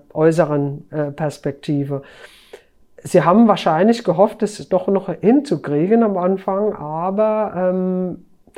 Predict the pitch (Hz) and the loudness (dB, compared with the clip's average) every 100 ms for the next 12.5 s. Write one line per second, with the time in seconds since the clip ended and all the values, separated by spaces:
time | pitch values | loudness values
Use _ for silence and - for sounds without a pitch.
0 | - - - 190 202 202 196 185 - 190 | -20 -20 0 2 6 6 4 2 0 0
1 | 240 220 208 202 202 185 175 165 180 233 | 4 4 4 4 2 0 0 0 2 2
2 | 226 170 190 190 - 202 - 170 - 175 | 0 -2 -2 -2 -2 -2 -2 -4 -2 -4
3 | 180 - - 190 175 180 180 185 180 170 | -4 -12 -6 -4 -2 0 2 2 0 0
4 | 175 175 165 156 160 180 175 160 151 160 | 0 0 -2 -2 -4 -4 -6 -6 -6 -4
5 | 170 170 151 151 - - - - - 151 | -6 -6 -10 -8 -10 -10 -12 -12 -16 -12
6 | 156 190 220 226 165 165 165 160 160 165 | -8 0 2 2 -2 -2 -2 -2 -4 -6
7 | 165 156 156 160 196 - - - - 175 | -8 -6 -4 -4 -4 -8 -20 -12 -4 -4
8 | - 190 208 208 175 170 165 170 160 151 | 0 4 4 4 0 0 0 -4 -2 -2
9 | 139 143 185 247 254 - - - 175 165 | 0 2 2 0 -4 -18 -20 -10 -6 -2
10 | 175 156 175 170 160 160 180 165 165 165 | 0 0 0 0 -2 2 2 2 -2 -2
11 | 165 160 151 151 - 143 - 151 143 139 | -2 -4 -6 -8 -8 -12 -4 0 2 2
12 | 175 - 226 240 | 0 4 2 2